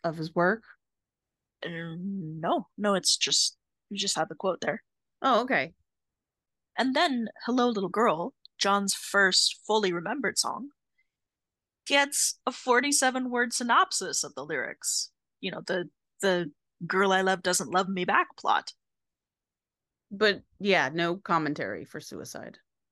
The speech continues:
Speaker 2: Well, what is there to comment on, I guess, is his thinking.
Speaker 1: Uh,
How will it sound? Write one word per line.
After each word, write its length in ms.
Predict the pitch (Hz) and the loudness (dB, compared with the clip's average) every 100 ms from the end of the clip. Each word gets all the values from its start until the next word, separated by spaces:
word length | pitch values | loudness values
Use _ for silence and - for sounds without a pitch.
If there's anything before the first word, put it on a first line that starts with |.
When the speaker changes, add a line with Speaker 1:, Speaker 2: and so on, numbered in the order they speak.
| _ _ _ _ _ _ _ _ _ _ _ _ _ _ _ _ _ _ _ _ _ _ _ _ - | _ _ _ _ _ _ _ _ _ _ _ _ _ _ _ _ _ _ _ _ _ _ _ _ -2
Speaker 2:
Well, 180 | 226 180 | 2 4
what 180 | 180 175 | 2 2
is 140 | 165 | 0
there 140 | 165 | 0
to 100 | - | -2
comment 400 | - 214 254 147 | 0 0 0 -4
on, 200 | - 123 - - | -6 -10 -10 -8
I 80 | |
guess, 440 | 156 135 339 - - _ _ - | 0 0 0 -2 -8 _ _ -6
is 120 | - | -4
his 160 | 320 - | -2 -2
thinking. 320 | 175 214 311 - _ _ _ _ _ | -4 -10 -14 -16 _ _ _ _ _
Speaker 1:
Uh, 80 | - | -16